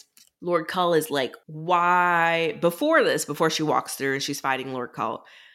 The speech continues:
he's like, "Why do you have my son's power?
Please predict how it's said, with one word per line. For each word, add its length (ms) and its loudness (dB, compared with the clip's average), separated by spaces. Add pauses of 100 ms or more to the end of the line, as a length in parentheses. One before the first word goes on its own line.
(100)
he's 200 -6
like, 260 -2 (400)
"Why 400 -2
do 80 -10
you 140 -4
have 160 -4
my 140 -4
son's 300 -10
power? 720 0